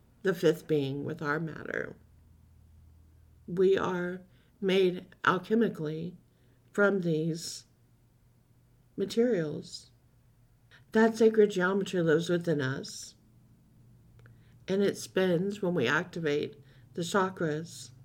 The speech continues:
And when the tetrahedron is awakened within the heart chakra and spins within us,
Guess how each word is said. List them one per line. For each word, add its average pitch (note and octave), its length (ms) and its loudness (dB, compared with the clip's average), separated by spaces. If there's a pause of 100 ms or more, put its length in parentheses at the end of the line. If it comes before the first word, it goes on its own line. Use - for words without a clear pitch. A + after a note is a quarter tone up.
(1400)
And G3+ 160 4
when G#3+ 140 8
the B3+ 120 6
tetrahedron A3 1040 -2 (400)
is F#3+ 180 -4
awakened F#3+ 440 4
within E3 240 -2
the D#3 100 -4
heart E3+ 260 0
chakra - 480 -8 (720)
and F3+ 160 4
spins F#3+ 400 -2
within F#3+ 320 0
us, E3+ 400 -4